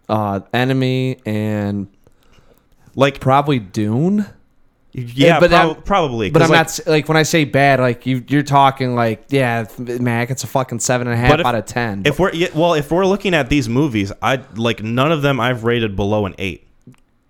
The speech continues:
Speaker 2: Like, out of any of these movies that I've seen that I've,
Speaker 1: You
Speaker 2: are
Speaker 1: have
Speaker 2: from, like,
Speaker 1: Enemy at eight?
Speaker 2: Yeah.
Speaker 1: Really? I thought you said it was all right.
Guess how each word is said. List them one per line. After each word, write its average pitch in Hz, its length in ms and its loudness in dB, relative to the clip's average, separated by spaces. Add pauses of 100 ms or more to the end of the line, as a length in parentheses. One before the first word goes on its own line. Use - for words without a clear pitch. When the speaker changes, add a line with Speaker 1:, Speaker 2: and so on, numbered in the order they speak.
(100)
Speaker 2:
Like, 107 260 -2
out 117 160 2
of 113 100 -4 (220)
any 139 500 -2 (140)
of 127 140 0
these 117 160 0
movies 117 320 -2
that 107 140 -2
I've 104 200 -2
seen 92 480 -8 (140)
that 107 200 -2
I've, 98 220 -2
Speaker 1:
You 143 80 4
Speaker 2:
are 208 40 6
Speaker 1:
have 208 100 2
Speaker 2:
from, 110 140 0
like, 113 100 0
Speaker 1:
Enemy 147 260 2
at 147 240 -2
eight? 101 400 -6 (220)
Speaker 2:
Yeah. 131 220 0 (340)
Speaker 1:
Really? 123 240 0
I 110 100 -4
thought 175 140 -4
you 170 120 -4
said 151 200 -4
it - 20 -2
was 123 160 -4
all 113 140 -4
right. 107 320 -8